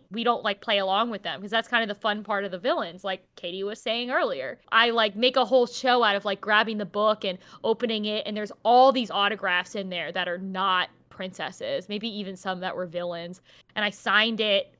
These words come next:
away from all the other ones in a way where you could rip it out of the book. You wouldn't have been able to tell it was ripped out of.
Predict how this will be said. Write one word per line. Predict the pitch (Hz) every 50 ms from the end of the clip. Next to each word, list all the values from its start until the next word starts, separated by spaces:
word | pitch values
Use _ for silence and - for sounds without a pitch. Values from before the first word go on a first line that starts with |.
| _ -
away | 226 196 185 233 240 269 320 349
from | 339 - 320 294
all | 269 269 262 233
the | 233 214
other | 214 214 226 226
ones | 208 196 185 180 165 -
in | - 214
a | 208 202
way | 196 208 208 202
where | 202
you | 208 202 190
could | - - 214 185 175
rip | 185 226 254 294
it | 294 262
out | 240 226 233 226
of | 196
the | 202
book. | 165 - - 190 185 180 185 - 208
You | 196
wouldn't | 190 233 233
have | 233 208
been | 220 208
able | 202 202 190 185
to | 185
tell | 180 - - - 175 170 185
it | 185 117
was | 175 175 185
ripped | 185 175 - 185
out | 170 170 170
of. | 170 170 170